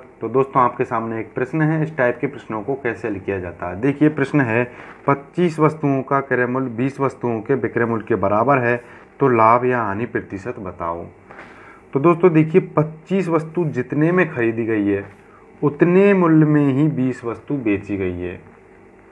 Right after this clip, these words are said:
समझ में आ रही है मेरी बात? यानी मान लीजिए, पच्चीस वस्तु हमने सौ रुपये में खरीदी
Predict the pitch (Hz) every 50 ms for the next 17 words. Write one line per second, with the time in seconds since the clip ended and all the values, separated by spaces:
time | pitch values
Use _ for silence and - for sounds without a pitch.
0 | - - 107 110 123 131 143 147 143 143 156 170 170 160 151 139 139 139 139 139
1 | - - - - - - - - - - - - 127 139 139 139 131 127 123 127
2 | 131 143 160 165 160 160 160 - - - - - 123 139 156 165 160 156 139 110
3 | - 95 95 98 101 - - _ _ _ _ _ _ _ _ _ _ _ _ _
4 | _ - 147 143 147 - - 180 185 156 151 156 151 156 - 165 156 135 139 147
5 | 143 - - 135 127 127 117 - 127 120 117 113 107 - 107 98 98 95 95 104
6 | 110